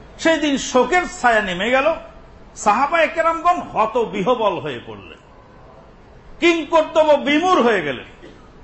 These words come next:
এমন অবস্থার সৃষ্টি হলো যে বিজন মরুভূমির মধ্যে অন্ধকার নিকোষ কালো রাতি আমানসার, তার মধ্যে তুফান ঝড়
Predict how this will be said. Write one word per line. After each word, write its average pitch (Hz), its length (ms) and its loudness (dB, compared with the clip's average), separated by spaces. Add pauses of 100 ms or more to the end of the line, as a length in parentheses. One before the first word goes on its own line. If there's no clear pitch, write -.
(240)
এমন 277 340 4
অবস্থার 302 500 0
সৃষ্টি 320 460 -6
হলো 349 300 4 (640)
যে 240 400 2
বিজন 269 360 0
মরুভূমির 285 580 -2
মধ্যে 262 340 0
অন্ধকার 247 580 0
নিকোষ 220 500 -6
কালো 214 240 0
রাতি 202 360 -2
আমানসার, 190 640 0 (460)
তার 233 180 2
মধ্যে 214 320 -4
তুফান 311 640 0
ঝড় 208 260 -4